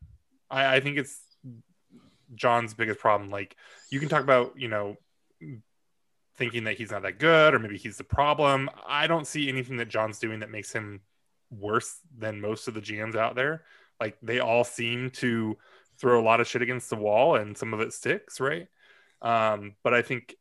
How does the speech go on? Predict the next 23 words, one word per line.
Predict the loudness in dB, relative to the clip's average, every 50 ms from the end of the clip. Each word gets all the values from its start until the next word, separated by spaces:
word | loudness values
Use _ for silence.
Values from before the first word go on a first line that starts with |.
| _ _
you | -10 -8
know, | -6 -4 -6 -6 -8 -10 _ _ _ _ -10
his | -2 0 0 0 0 0
biggest | -2 0 0 0 -2 -4 -4
thing | -6 -6 -4 -2
right | -2 -2 -2 -2 -2
now | -4 -2 -2 0 -2 -2 -4 -4
is | -6 -6 -6 -6 -6 -6
that | -4 -2 0 0 2 0 0 -2 -4 -8 -6
I | -4 -2 -2
don't | 0 -2 -2 -4 -6 -12
see, | -16 -12 -10 -10 -8 -8 -8 -8 -8 -8 -10 -12 -14 -16 _ _ _ _ _ _ _ _ _ -6
like, | -6 -6 -6 -8 -10
a | -10 -10
three | -10 _ _ -14 -10 -8 -6 -4 -2 -2 -2
or | -2 -4
five | -4 -4 -2 0 2 2 2 0 0 -4
year | -8 -8 -8 -8
plan | -6 -4 -4 -2 -2 -2 -4 -4 -6 -6
from | -8 -8 -8 -8 -6
this | -8 -10 -12 -12
team, | -12 -8 -6 -6 -6 -6 -8
really. | -10 -14 -16 -16 -16 -16 -16 -18